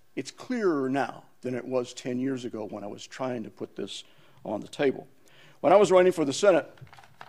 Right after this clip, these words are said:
in oh six, we had a, uh, I guess what they call it, a, a candidate school. The Democratic Senate Campaign Committee had us come up to Nantucket,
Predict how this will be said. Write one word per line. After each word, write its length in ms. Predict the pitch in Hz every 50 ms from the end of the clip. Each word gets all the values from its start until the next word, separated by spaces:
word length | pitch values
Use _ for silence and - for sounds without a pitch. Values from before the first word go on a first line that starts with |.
| - - - _ - - _ - -
in 240 | - 143 135 131 135 -
oh 160 | 165 156 143
six, 560 | 143 - - 208 202 156 131 - - - - - - - - - - - - - - - -
we 160 | - 151 156
had 220 | 151 160 160 147 139
a, 300 | 135 127 127 123 117 120
uh, 180 | 120 117 113 110
I 60 | - - - _ _ _
guess 160 | - - -
what 120 | - 123 110
they 60 | 104
call 380 | - - 139 147 135 113 104 107
it, 100 | 104 - - _ _ _ _ _ _ - - - - _
a, 60 | - 107
a 180 | 104 104 107 - - _ _ _ _ - -
candidate 580 | - - 170 160 165 143 139 139 131 117 -
school. 560 | - - - - - 165 151 135 110 95 95 98
The 100 | 107 104
Democratic 520 | 113 120 117 113 101 123 120 110 120 -
Senate 320 | - - 120 117 - -
Campaign 440 | - - 113 107 104 127 123 120 120
Committee 340 | - 113 107 110 107 104 107
had 180 | 113 120 110 110
us 80 | 107
come 200 | - - 120 117
up 120 | 120 - -
to 60 | 107
Nantucket, 720 | 107 113 110 107 110 - - 151 - - 143 135 131 -